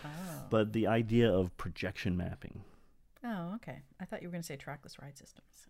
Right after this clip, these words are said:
Speaker 1: and I was gonna
Speaker 2: Oh,
Speaker 1: be like, "That's a
Speaker 2: dude.
Speaker 1: technology, not an effect."
Speaker 2: Yeah. Yeah, that's
Speaker 1: But
Speaker 2: a whole other
Speaker 1: projection
Speaker 2: thing.
Speaker 1: mapping, yes,
Speaker 2: To
Speaker 1: that
Speaker 2: me,
Speaker 1: is
Speaker 2: projection
Speaker 1: definitely
Speaker 2: mapping,
Speaker 1: a
Speaker 2: and
Speaker 1: game
Speaker 2: they,
Speaker 1: changer.
Speaker 2: and they now use it quite a bit. Um, you know, even f-, from such,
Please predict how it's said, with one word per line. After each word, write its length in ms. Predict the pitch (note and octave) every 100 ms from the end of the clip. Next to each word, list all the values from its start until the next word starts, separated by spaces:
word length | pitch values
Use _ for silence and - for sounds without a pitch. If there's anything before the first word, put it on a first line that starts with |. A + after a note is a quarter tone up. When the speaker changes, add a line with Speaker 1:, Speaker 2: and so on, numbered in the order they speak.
| -
Speaker 1:
and 120 | D#3
I 60 | D3
was 100 | B2+
gonna 160 | D#3+
Speaker 2:
Oh, 40 | D#3
Speaker 1:
be 100 | D3+
like, 180 | C#3+
"That's 360 | - B3+ - - -
a 60 |
Speaker 2:
dude. 100 | A#2+
Speaker 1:
technology, 640 | G2+ - G#3+ G3 D#3+ D3 D3
not 240 | E3 F3 -
an 140 | E3
effect." 540 | E3 - C#3 - - - _ - -
Speaker 2:
Yeah. 240 | F#2+ F2 F2+ - - - _ -
Yeah, 160 | G2+
that's 200 | F2+ C#3+
Speaker 1:
But 60 | G#2+
Speaker 2:
a 20 |
whole 120 | A2
other 160 | G#2+ A2+
Speaker 1:
projection 180 | G#2 -
Speaker 2:
thing. 40 |
Speaker 1:
mapping, 340 | A3 F#2 F3 E3+
yes, 280 | D3 C3+
Speaker 2:
To 100 | - F#3
Speaker 1:
that 60 |
Speaker 2:
me, 140 | G3 E3
Speaker 1:
is 100 | F#3+
Speaker 2:
projection 460 | C3+ A2+ F3 G#3 B2+
Speaker 1:
definitely 220 | A#2 A2
Speaker 2:
mapping, 260 | A2 A2
Speaker 1:
a 40 | G#2
Speaker 2:
and 80 | A2
Speaker 1:
game 40 |
Speaker 2:
they, 140 | A#2+ B2+
Speaker 1:
changer. 120 | A#2+ A#2+
Speaker 2:
and 120 | A#2
they 200 | A#2 A2+
now 340 | A#2 C#3+ F#3+
use 380 | C3 A2+ E3+ C#3
it 140 | G2+ - - -
quite 240 | - A#3
a 80 | D3+
bit. 380 | A2+ E3+ - - - - - - - - - - -
Um, 380 | A2 G#2+ G#2+ F#2+ - -
you 120 | A#2+
know, 120 | F2+ -
even 400 | A2 B2 A#2+ A2
f-, 440 | G2+ - - - - - -
from 480 | A2+ G#2 G2 G2 - - - - -
such, 560 | - - G#2 - -